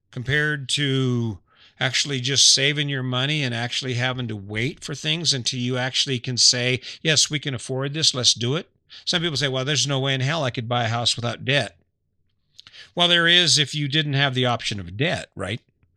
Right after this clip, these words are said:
If there was no means for you to borrow money you didn't have, to borrow money on an interest base so that you could buy things you can't actually afford right now at this moment, what would you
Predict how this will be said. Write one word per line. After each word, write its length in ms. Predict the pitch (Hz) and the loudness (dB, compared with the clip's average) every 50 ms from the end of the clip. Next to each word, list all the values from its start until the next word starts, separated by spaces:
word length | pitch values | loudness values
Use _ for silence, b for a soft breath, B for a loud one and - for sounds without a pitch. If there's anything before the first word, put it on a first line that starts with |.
| B B B B B B | B B B B B B
If 140 | 147 135 | -4 0
there 120 | 143 175 175 | 2 2 2
was 280 | 165 165 165 131 127 | 2 2 2 2 2
no 480 | 151 165 175 196 208 226 240 226 220 - _ _ _ _ - | 2 2 2 2 2 0 0 -4 -8 -14 _ _ _ _ -14
means 640 | 165 160 156 165 185 190 175 147 131 120 120 117 - | -8 -4 -2 2 4 4 4 4 2 2 2 2 2
for 180 | - 147 147 | 2 0 -2
you 160 | 143 147 151 | -2 -2 -2
to 160 | 143 - - 131 | -4 -4 -6 -4
borrow 360 | 127 135 139 147 160 165 165 | -2 0 0 0 0 -2 -2
money 280 | 165 160 151 147 151 | 0 2 2 2 2
you 320 | 147 139 131 131 127 127 131 | 2 2 2 0 0 0 -2
didn't 300 | 123 139 147 156 170 156 | -2 -2 -2 0 -2 -2
have, 560 | 143 147 143 127 101 87 78 87 107 110 - _ _ _ _ _ _ _ _ _ _ _ _ _ _ _ _ B B B B B B B | 0 0 0 0 0 -2 -6 -8 -10 -12 -14 _ _ _ _ _ _ _ _ _ _ _ _ _ _ _ _ B B B B B B B
to 120 | - 135 | -4 -4
borrow 340 | 123 131 143 147 156 165 170 | 0 0 2 2 4 2 2
money 400 | 165 156 156 156 151 151 147 151 | 0 0 2 2 2 2 0 -2
on 180 | 143 135 135 139 | -2 -2 -2 -2
an 140 | 143 151 | -2 -2
interest 600 | 151 156 160 151 - - 131 120 - - - - | -2 -2 -2 -2 -2 -2 0 0 0 0 0 -2
base 460 | 123 120 107 101 107 101 - - - - _ _ B B B B B B | -6 -4 -4 -2 0 0 2 0 0 -2 _ _ B B B B B B
so 200 | B - 156 143 | B 2 2 2
that 200 | 135 131 - 156 | 0 0 0 0
you 80 | 160 | 0
could 160 | 135 135 127 | -2 -4 -2
buy 280 | 123 135 127 131 143 160 | -2 0 0 0 0 -2
things 420 | 156 - - 156 151 147 135 - | -2 -2 -2 -2 0 0 0 0
you 80 | 139 135 | -2 -2
can't 340 | - - 151 147 143 135 - | -4 -2 0 0 0 0 0
actually 500 | 131 135 135 131 - - - 139 127 117 | -2 -2 -2 -2 -2 -4 -4 -2 -2 -4
afford 640 | 107 - - - 160 160 151 135 135 135 123 113 107 | -4 -4 -6 -6 -4 -2 -2 -2 -2 -2 -2 -4 -2
right 340 | 110 123 120 120 120 - | 0 2 2 2 0 0
now 260 | 120 120 120 120 110 101 | -2 -2 0 0 -2 -4
at 80 | 95 | -6
this 280 | - 117 101 - - - | -6 0 0 0 2 2
moment, 440 | 135 165 208 190 123 95 107 139 _ _ _ _ _ _ _ _ _ _ _ _ _ - - | 0 -2 -2 -2 -4 -4 -6 -8 _ _ _ _ _ _ _ _ _ _ _ _ _ -8 -2
what 140 | 214 262 | -2 -2
would 160 | 262 233 165 165 | -2 -2 -4 -4
you 100 | 190 | -4